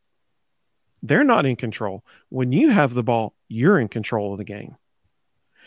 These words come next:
And so they can be pressuring you, whatever. You're in control.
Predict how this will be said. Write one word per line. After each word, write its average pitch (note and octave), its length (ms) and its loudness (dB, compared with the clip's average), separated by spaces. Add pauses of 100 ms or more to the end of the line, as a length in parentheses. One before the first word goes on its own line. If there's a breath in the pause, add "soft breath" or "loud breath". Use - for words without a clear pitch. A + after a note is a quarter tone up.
(260 soft breath)
And D3 80 -2
so C#3+ 140 2
they F3 140 4
can G3+ 160 0
be E3+ 80 4
pressuring F#3 400 4
you, F#3 100 2
whatever. F3 400 2 (800)
You're B2+ 300 2
in B2 80 0
control. A#2+ 480 -4